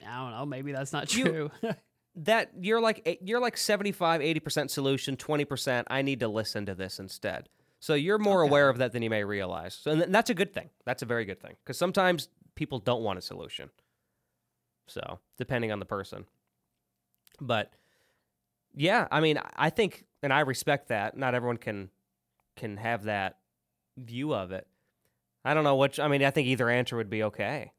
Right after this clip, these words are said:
Speaker 2: I guess.
Speaker 1: Yeah, that one's a
Speaker 2: Mm.
Speaker 1: close one. So the way, like,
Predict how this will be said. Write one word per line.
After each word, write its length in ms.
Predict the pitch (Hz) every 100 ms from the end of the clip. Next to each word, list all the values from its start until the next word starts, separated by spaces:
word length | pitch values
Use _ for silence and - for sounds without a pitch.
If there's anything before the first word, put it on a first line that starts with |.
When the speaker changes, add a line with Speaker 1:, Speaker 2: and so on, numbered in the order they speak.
| -
Speaker 2:
I 100 | 98
guess. 500 | 98 113 92 - - _ _ _ _ _ _ _ _ _ _ _ - - _ _ _ _ _ _ -
Speaker 1:
Yeah, 120 | 110
that 140 | 220
one's 200 | 131 202
a 40 | 139
Speaker 2:
Mm. 140 | 139
Speaker 1:
close 320 | 143 160 151
one. 340 | 156 139 131 131
So 220 | - 170
the 140 | 165
way, 460 | 170 208 247 226 180
like, 480 | - 165 156 143 -